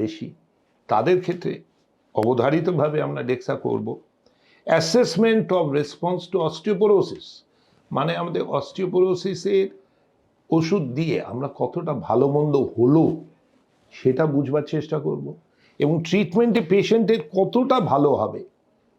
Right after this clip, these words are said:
সেটা আমরা যাওয়ার চেষ্টা করব। আর পঞ্চাশ বছরের কম, কিন্তু যাদের ফ্যামিলিতে প্রচুর এই হাড় ভাঙার প্রবলেম আছে, ফ্র্যাকচার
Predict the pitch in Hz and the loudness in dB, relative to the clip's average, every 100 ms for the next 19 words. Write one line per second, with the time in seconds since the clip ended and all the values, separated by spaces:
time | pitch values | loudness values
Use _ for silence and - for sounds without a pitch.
0 | _ _ _ _ _ - 139 135 196 196 | _ _ _ _ _ -4 -2 0 -2 -2
1 | 180 156 156 151 - 156 156 151 160 156 | 0 2 2 0 -2 -4 -4 -4 -4 -6
2 | - _ _ _ _ _ _ _ - 139 | -10 _ _ _ _ _ _ _ 0 2
3 | 135 131 165 202 175 240 175 220 208 208 | 2 0 0 0 2 2 2 2 2 2
4 | 180 185 139 - - _ _ 165 180 190 | 2 0 -2 -2 -12 _ _ -4 -2 -2
5 | 185 185 180 147 165 180 165 - 175 175 | 0 -2 0 -2 0 -2 -4 -4 0 0
6 | 196 196 180 - - _ _ 135 123 104 | 0 -4 -4 -6 -10 _ _ -4 -4 -4
7 | 127 147 160 156 165 151 165 135 135 135 | -2 0 0 0 -2 -4 -4 -4 -2 -2
8 | 123 - - - - 147 - 139 123 | -4 -6 -14 -10 -4 -4 -4 -6 -6